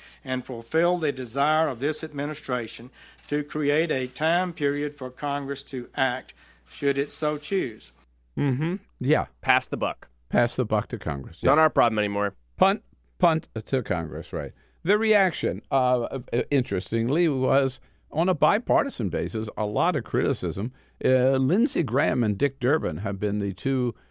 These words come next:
Speaker 2: uh, co-sponsors of the Dreamers Act. Republican Lindsey Graham yesterday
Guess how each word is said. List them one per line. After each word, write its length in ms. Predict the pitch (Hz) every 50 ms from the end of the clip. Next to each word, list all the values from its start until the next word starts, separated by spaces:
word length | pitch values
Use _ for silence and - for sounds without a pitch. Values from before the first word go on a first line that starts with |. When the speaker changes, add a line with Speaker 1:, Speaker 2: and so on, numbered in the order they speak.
| _ _ _ -
Speaker 2:
uh, 340 | - 110 110 107 107 104 107
co-sponsors 1040 | - - - 170 175 160 - - - 127 139 170 180 - - 104 78 78 87 - - - -
of 360 | 104 98 98 95 95 85 87
the 180 | 98 92 90 80
Dreamers 520 | - 92 98 98 95 92 90 90 85 -
Act. 280 | 90 90 104 120 - 110
Republican 600 | 98 90 - 131 131 151 - 107 - 98 95 92
Lindsey 360 | 98 101 104 104 - 98 92
Graham 340 | 90 92 98 113 127 123 104
yesterday 640 | 92 92 95 - 104 98 92 98 98 98 95 -